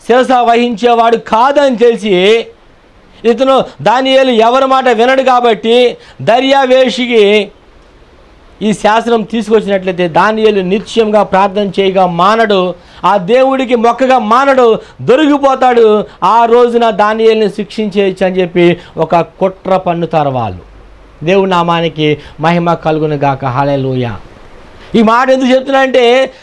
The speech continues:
దేవుడు భక్తి చేస్తున్నా నిన్ను, దేవుళ్ళో ఉంటున్నా నీకు, దేవుడి సన్నిధిలో నిలిచి ఉన్నా నీకు, ఈ లోకంలో ఉన్న మనుషులు కావచ్చు, అధికారులు కావచ్చు, నాయకులు కావచ్చు, మతోన్మాదులు ఎవడైనా కావచ్చు, కానీ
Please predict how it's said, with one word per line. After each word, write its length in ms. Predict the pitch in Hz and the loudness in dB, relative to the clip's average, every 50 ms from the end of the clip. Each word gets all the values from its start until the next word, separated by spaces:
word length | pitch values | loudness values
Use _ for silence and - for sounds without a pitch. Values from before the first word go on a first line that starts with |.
| - _ _ - | -20 _ _ -2
దేవుడు 460 | 151 233 269 277 269 269 269 269 254 | 0 2 4 4 4 2 2 2 2
భక్తి 340 | 185 202 240 240 240 - 269 | 2 2 0 -2 -2 -6 -6
చేస్తున్నా 520 | - - 254 262 254 254 254 254 262 254 | -2 0 0 0 0 0 -2 0 0 0
నిన్ను, 480 | 233 220 233 254 269 277 262 240 170 127 - - _ _ _ _ _ _ _ _ _ _ _ _ _ _ _ - | 0 0 0 0 2 2 0 0 0 -4 -8 -14 _ _ _ _ _ _ _ _ _ _ _ _ _ _ _ -4
దేవుళ్ళో 440 | 139 208 254 277 269 262 269 269 269 | -2 0 2 2 2 2 2 0 0
ఉంటున్నా 400 | 254 262 269 220 247 254 277 262 | 0 0 -2 -2 -2 -2 -2 -2
నీకు, 540 | 240 220 226 254 269 220 262 269 247 180 - - - - - - _ - - - 123 | 0 0 0 0 0 0 0 0 0 0 -4 -8 -14 -20 -20 -20 _ -20 -20 -12 -4
దేవుడి 340 | 139 226 269 269 269 269 220 | 0 2 2 2 2 0 0
సన్నిధిలో 260 | 220 254 254 233 240 | 0 0 0 0 0
నిలిచి 200 | 269 277 220 262 | 0 0 2 0
ఉన్నా 180 | 277 277 254 233 | 0 2 0 0
నీకు, 540 | 214 233 277 285 233 285 269 233 175 - - - - _ _ _ _ _ _ _ _ _ _ _ - - - - - - - - - - - - - - 180 | 0 0 0 0 0 0 2 2 0 0 -4 -10 -20 _ _ _ _ _ _ _ _ _ _ _ -20 -20 -20 -20 -20 -20 -20 -20 -20 -20 -20 -20 -14 -6 -2
ఈ 140 | 233 254 240 | 2 2 4
లోకంలో 400 | 220 254 269 269 214 262 269 269 | 4 4 2 2 2 2 2 2
ఉన్న 160 | 262 262 247 | 2 2 0
మనుషులు 460 | 220 196 214 254 262 220 254 277 262 | 0 0 0 0 0 -2 -2 -2 0
కావచ్చు, 420 | - 254 247 240 240 240 240 262 | 2 2 4 4 2 0 0 0
అధికారులు 500 | 269 254 240 240 262 220 262 269 262 254 | 2 2 2 0 0 0 0 0 0 0
కావచ్చు, 440 | 247 254 240 233 233 226 226 254 262 | 0 0 2 2 2 0 0 0 0
నాయకులు 500 | 262 233 214 226 254 269 262 240 262 254 | 0 0 0 0 0 0 0 -2 -2 0
కావచ్చు, 440 | 240 254 240 233 240 233 - 247 254 | 0 2 2 2 2 0 0 0 -2
మతోన్మాదులు 960 | 208 196 214 214 240 247 254 262 262 262 262 254 269 202 - - - - 175 | 0 0 0 0 0 0 0 0 0 0 0 0 0 -2 -2 -6 -10 -6 -2
ఎవడైనా 460 | 185 233 254 269 269 277 277 269 269 | 0 2 2 2 2 2 2 2 0
కావచ్చు, 440 | 254 262 262 262 262 254 214 240 254 | 2 2 2 2 2 0 0 0 0
కానీ 360 | 262 254 247 233 226 240 - | 2 2 2 4 2 2 0